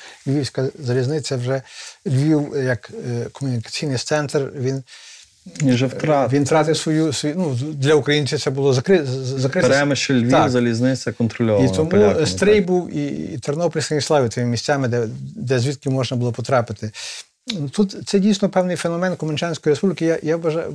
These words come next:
Speaker 1: вважаю, полягає в тому, що проблема була,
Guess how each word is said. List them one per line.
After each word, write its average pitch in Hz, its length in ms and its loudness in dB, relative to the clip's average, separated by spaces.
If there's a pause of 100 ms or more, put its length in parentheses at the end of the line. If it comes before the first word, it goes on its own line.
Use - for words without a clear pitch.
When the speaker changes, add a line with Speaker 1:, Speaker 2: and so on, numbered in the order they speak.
(220)
Speaker 1:
вважаю, 151 360 0
полягає 147 360 -2
в - 20 -2
тому, 156 240 0
що 135 220 0 (400)
проблема 165 380 2
була, 147 180 4